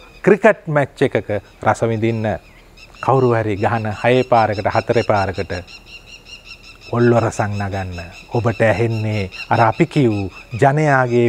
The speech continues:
වේදනාවෙන් නගන හඬද, එහෙම නැත්නම් මේ ක්‍රිකට් පිටියේ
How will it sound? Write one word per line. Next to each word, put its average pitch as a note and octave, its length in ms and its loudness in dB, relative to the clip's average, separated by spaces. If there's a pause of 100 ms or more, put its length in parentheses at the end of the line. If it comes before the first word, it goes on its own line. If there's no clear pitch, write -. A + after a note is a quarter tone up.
වේදනාවෙන් B2 760 4
නගන A2 380 -2
හඬද, G#2+ 260 -4
එහෙම A2+ 260 -2
නැත්නම් A2+ 380 -4 (280)
මේ B2+ 120 0
ක්‍රිකට් G3+ 380 2
පිටියේ B2+ 440 2